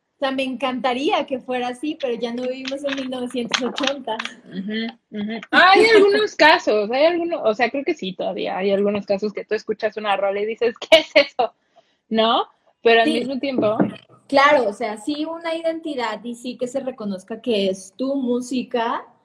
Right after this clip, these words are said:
Speaker 1: pero si hoy quieres, hoy, hoy quieres que tu proyecto llegue a otro tipo de público o alcance mayor público,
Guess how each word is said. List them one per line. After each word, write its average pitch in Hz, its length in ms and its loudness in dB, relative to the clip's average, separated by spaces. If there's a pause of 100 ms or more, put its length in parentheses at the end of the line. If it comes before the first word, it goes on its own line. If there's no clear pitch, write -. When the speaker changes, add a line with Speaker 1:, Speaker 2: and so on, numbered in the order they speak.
(340)
Speaker 1:
pero 240 300 2
si 240 240 0
hoy 233 280 0
quieres, 240 600 -2
hoy, 202 320 -4 (240)
hoy 202 340 0 (120)
quieres 226 380 0
que 208 120 -8
tu 214 140 -10
proyecto 208 800 -4 (1040)
llegue 247 520 4
a 240 400 -2
otro 240 360 -6
tipo 285 280 -4
de 285 100 0
público 240 540 -8
o 202 180 -2
alcance 226 680 -6
mayor 240 380 -6
público, 240 680 -2